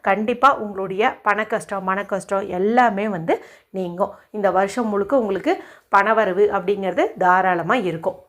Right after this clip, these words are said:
இப்ப நான் சொல்லக்கூடிய மெத்தடை செய்யறதுக்கு எந்த ஒரு rules and ரெஸ்ட்ரிக்ஷன்ஸுமே கிடையாது. ஆண்கள், பெண்கள் யார் வேணுமானாலும் செய்யலாம்.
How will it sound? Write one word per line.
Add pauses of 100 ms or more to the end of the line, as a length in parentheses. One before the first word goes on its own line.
(180)
இப்ப
நான்
சொல்லக்கூடிய
மெத்தடை
செய்யறதுக்கு
எந்த
ஒரு
rules
and
ரெஸ்ட்ரிக்ஷன்ஸுமே (360)
கிடையாது. (240)
ஆண்கள்,
பெண்கள்
யார்
வேணுமானாலும்
செய்யலாம்.